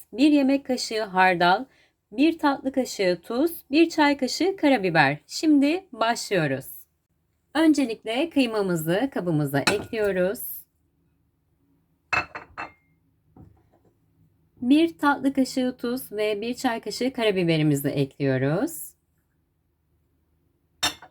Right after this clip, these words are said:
Bir yemek kaşığı hardalımızı ekliyoruz.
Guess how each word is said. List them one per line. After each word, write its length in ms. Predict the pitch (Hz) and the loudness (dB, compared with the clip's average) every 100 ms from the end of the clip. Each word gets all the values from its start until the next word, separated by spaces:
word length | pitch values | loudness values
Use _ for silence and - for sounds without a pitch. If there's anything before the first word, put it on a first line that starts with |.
| - - _ _ _ _ _ _ _ _ _ _ _ _ _ - | -20 -20 _ _ _ _ _ _ _ _ _ _ _ _ _ -4
Bir 200 | 262 285 | 2 4
yemek 340 | 277 262 262 269 | 4 4 2 0
kaşığı 400 | 247 233 233 240 | -6 -6 -4 0
hardalımızı 1000 | 220 202 196 190 185 170 156 151 185 - | 2 2 2 0 0 -2 0 0 -2 -4
ekliyoruz. 760 | 151 - 156 143 135 151 254 | -8 -6 -2 0 0 -2 -4